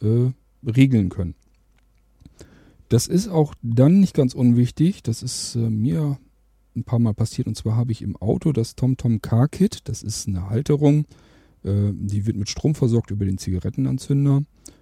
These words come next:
Da ist ein Lautsprecher drin und da ist auch extra ein G-P-S-Modul drin. Das kommt noch aus drei G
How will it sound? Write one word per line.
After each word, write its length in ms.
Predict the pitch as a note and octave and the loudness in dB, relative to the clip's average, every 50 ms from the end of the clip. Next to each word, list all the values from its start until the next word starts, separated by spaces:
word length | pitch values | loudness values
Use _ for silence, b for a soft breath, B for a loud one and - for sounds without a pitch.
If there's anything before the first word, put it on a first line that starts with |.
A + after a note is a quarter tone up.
| B B | B B
Da 60 | - - | -16 -16
ist 100 | - - | -8 -4
ein 180 | G2+ G2 F2 | -4 -4 -2
Lautsprecher 540 | D#2+ G#2 E3+ F3 - - - D#3+ D#3 D3 D3 | 2 2 2 2 2 -2 0 2 2 4 4
drin 300 | C#3 C#3+ D3+ D3 D3 D3 | 4 4 4 4 2 2
und 260 | - A#2+ A#2 B2 - | 0 0 0 0 0
da 80 | G#2 D#2+ | -2 -4
ist 120 | - - | -4 -6
auch 160 | E2 G2 - - | -8 -8 -4 -4
extra 280 | C3 - - - B2+ | -6 -6 -4 -2 0
ein 60 | A2+ | 0
G-P-S-Modul 720 | A2 A2 A2 G#2 - - G#2+ - - G#2 G2+ G#2+ G2+ G2+ | 0 0 -2 -4 -4 -6 -6 -4 -4 -4 -2 -2 -2 -2
drin. 280 | G#2 - A2 G#2+ A2 G#2+ | -2 -2 -2 -2 0 0
Das 160 | G#2 G#2 - | -2 -4 -6
kommt 160 | - - - | -6 -6 -6
noch 120 | - F#2+ F2+ | -4 -4 -4
aus 180 | F#2 G2+ - | -6 -6 -8
drei 240 | - - A2 G#2+ G#2+ | -6 -2 0 2 2
G 240 | G2+ G2 F#2 E2 - | 2 0 -2 -4 -4